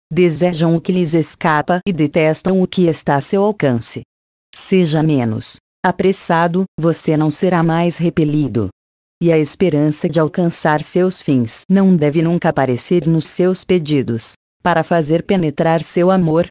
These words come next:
esconda-o sob o véu da amizade. Vi belezas ariscas serem enganadas com esta artimanha. Seu cortesão tornou-se amante. A palidez da pele.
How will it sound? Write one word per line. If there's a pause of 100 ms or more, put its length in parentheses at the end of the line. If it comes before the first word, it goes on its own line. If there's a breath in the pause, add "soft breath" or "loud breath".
esconda-o
sob
o
véu
da
amizade. (520)
Vi
belezas
ariscas
serem
enganadas
com
esta
artimanha. (280)
Seu
cortesão
tornou-se
amante. (760)
A
palidez
da
pele.